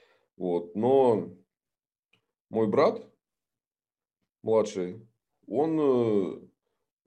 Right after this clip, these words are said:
занимался, ну, начал заниматься именно арбитражем и именно C P A. А так как у меня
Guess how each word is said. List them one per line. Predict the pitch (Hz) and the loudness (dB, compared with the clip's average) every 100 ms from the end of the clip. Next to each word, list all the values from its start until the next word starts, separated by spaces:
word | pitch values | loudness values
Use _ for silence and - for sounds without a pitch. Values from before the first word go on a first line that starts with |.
| - - | -20 -16
занимался, | 92 113 113 123 139 139 117 101 90 87 | -8 -6 0 2 2 2 0 0 0 -4
ну, | 123 | -6
начал | 113 123 123 107 | -2 0 0 -2
заниматься | 92 104 104 143 160 107 95 90 | -2 -2 0 0 -2 -2 0 0
именно | 87 107 113 107 104 | -2 -4 -4 0 0
арбитражем | 92 101 117 147 147 113 90 65 55 - _ | 0 -2 0 0 0 -2 -4 -8 -14 -20 _
и | 95 107 | -6 -2
именно | 139 127 113 | -2 -2 -2
C | - | -6
P | 104 113 | -8 -2
A. | 95 69 69 - _ _ _ | -2 -2 -8 -18 _ _ _
А | - | -8
так | 117 151 | -2 0
как | 151 92 | -2 -4
у | 117 | -4
меня | 123 135 127 101 78 | 0 2 2 2 0